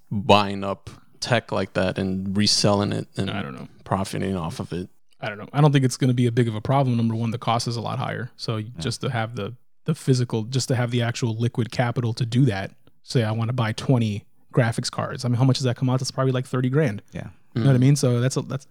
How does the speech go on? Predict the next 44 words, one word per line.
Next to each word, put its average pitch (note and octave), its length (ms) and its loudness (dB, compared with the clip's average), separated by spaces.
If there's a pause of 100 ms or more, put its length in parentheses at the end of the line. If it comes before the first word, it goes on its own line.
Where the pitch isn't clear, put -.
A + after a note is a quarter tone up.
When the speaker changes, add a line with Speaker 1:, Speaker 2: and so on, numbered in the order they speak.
Speaker 2:
I G#3+ 100 0
don't F3 100 8
know. - 80 -8 (320)
But, B2 420 0
um, A2 440 -2 (160)
clearly D3+ 340 8
for C3 140 2
this C3 200 6
one, A2+ 320 2 (180)
it C#3 120 2
was. A#2 320 2
That A2+ 140 -4
was A2+ 140 -2
a, D#3 40 -4
<laughs> - 0 -
that B2+ 240 2
was - 320 -6
Speaker 1:
That D3 60 6
was C3 180 6
a C#3+ 40 4
Speaker 2:
clearly D3 120 10
a B2+ 40 8
Speaker 1:
problem. B2 220 6
Speaker 2:
problem. A2 400 -4
Speaker 1:
Yeah. G#2+ 240 -8 (320)
That A#2 80 -2
was A2+ 120 0
a G#2+ 60 0
big A#2 220 -2
problem. A2 360 -2
And, G2+ 260 -4 (300)
you - 60 0
know, G2+ 140 2
I G#2 60 0
got G#2 120 4
up G2+ 140 0
early G2 220 2
in F#2+ 80 0
my F#2+ 100 0
pajamas G2+ 480 -4
for - 80 -8
nothing. B2 340 -4 (220)
Speaker 2:
Yeah. G2+ 240 -8 (220)
So, - 320 -8